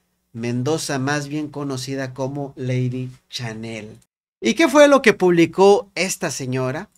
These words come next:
Bueno, pues resulta que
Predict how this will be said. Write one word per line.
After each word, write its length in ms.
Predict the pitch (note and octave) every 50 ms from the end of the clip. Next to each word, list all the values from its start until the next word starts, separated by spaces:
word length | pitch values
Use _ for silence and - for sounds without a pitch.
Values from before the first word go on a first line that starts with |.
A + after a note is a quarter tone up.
| _ _ -
Bueno, 440 | A2 A#2+ B2 B2 B2 D#3+ F#3+ - _ - - - - - _ -
pues 140 | G3 A3
resulta 600 | A#3+ B3 - E4 F4 - - - F#3 D#3+ D3 - _ _ _ _ _
que 420 | - F#3 F3 F3 F3 F3 - -